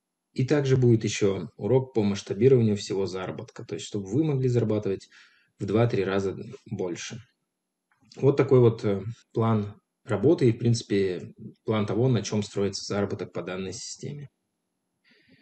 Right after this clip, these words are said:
И давайте же немного статистики вам приведу. То есть, э, мы с вами будем зарабатывать на финансовом сервисе.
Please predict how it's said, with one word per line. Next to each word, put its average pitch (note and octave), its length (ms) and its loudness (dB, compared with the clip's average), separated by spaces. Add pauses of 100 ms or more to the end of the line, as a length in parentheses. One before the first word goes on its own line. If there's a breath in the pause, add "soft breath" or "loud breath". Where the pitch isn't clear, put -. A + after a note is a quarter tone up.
(260 soft breath)
И D#3+ 220 2
давайте C3 300 6
же A2+ 120 4
немного A2 520 4 (280)
статистики G2+ 640 -4
вам F#2 180 -6
приведу. F#2+ 420 -2
То A2 140 -2
есть, G2+ 440 0
э, F#2+ 260 0
мы A2 180 4
с D3 80 -2
вами A2+ 160 4
будем G2 240 0
зарабатывать A2 640 -2
на G2+ 220 0
финансовом G#2 840 -2 (380 loud breath)
сервисе. G2 720 0